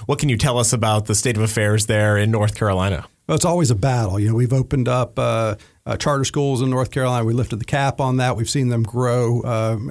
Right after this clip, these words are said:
Speaker 2: exponentially. They're performing very well demographically across the board. They're more diverse than traditional, uh, public schools. That's always kind of an attack on charters, but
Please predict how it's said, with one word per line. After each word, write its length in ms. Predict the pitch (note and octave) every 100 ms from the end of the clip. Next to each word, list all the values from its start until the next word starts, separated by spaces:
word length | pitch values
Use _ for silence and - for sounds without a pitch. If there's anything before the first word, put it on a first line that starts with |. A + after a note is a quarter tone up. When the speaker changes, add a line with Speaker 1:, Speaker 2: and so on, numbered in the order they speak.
| A#2+ - -
Speaker 2:
exponentially. 640 | B2+ - C3 C3 C3+ C3+ A#2+
They're 140 | A2
performing 520 | C3+ - D3 C3+ A#2
very 240 | G2+ B2 A#2
well 460 | A2 B2+ B2+ B2 - - _
demographically 720 | D3+ C#3 A2+ C3 B2 C#3 C3+ A#2+
across 380 | - B2 A#2
the 100 | -
board. 360 | G#2 A#2+ B2 A#2
They're 120 | A2+
more 220 | A2+ B2
diverse 500 | A2 G#2+ G2+ A2+ B2+
than 180 | - A#2+
traditional, 640 | A#2 A2+ - - B2 B2 C#3+
uh, 120 | A#2+
public 300 | C3+ B2+ A2+
schools. 220 | C#3 C3
That's 140 | G#2+
always 240 | A#2 B2 A2+
kind 200 | C3+ B2+
of 60 |
an 140 | A2 G2+
attack 400 | - C3+ B2+ B2
on 140 | B2
charters, 400 | - B2 B2+ C3
but 180 | - G#2